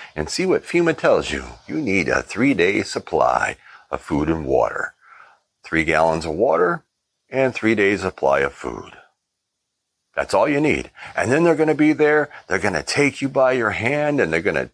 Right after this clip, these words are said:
take you off to Walt Disney World and put you up in a nice resort. And don't you worry about a thing. It's all done, taken care of for, and paid for.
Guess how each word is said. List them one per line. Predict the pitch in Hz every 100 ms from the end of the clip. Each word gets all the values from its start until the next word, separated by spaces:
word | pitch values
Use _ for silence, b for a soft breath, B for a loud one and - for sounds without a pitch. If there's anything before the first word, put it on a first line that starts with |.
| _
take | - 151 139 139
you | 139 113
off | 120 127 - - B B B
to | -
Walt | 62 65 73 135 117
Disney | 135 120 123
World | 98 92 107 113 90
and | 64
put | - 123
you | 101
up | 104
in | 78
a | 76
nice | 85 92 -
resort. | 76 71 69 87 95 92
And | 76 67
don't | 87 87 -
you |
worry | 76 80 82
about | 73 80
a | 73
thing. | - 76 76
It's | 62 -
all | - 80 87 80
done, | 76 73 76
taken | - 76 73
care | - 76 73
of |
for, | - 78 78 76 B B B B
and | 71 -
paid | 80 78
for. | - 76 76 71